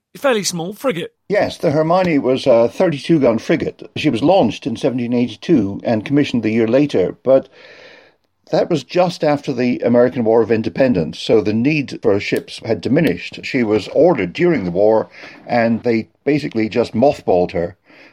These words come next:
Speaker 2: until she was needed. So it was only when Britain was involved in the next war,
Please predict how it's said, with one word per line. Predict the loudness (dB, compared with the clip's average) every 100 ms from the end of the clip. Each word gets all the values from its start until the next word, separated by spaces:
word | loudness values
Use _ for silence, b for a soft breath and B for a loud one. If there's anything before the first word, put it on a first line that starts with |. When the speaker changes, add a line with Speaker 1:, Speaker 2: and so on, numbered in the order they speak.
| -6
Speaker 2:
until | -4 -4 -4
she | -4 -4
was | -2
needed. | 0 0 -2 -6
So | 0 2 2 -2 B B -2
it | 0
was | 2
only | 2 2 0
when | -2 2 2 2 -2 b b b b _
Britain | -4 0 0
was | 0 0
involved | 0 4 4 2 -2
in | -4 -2
the | 0
next | 0 -2 -4 -2
war, | 0 2 0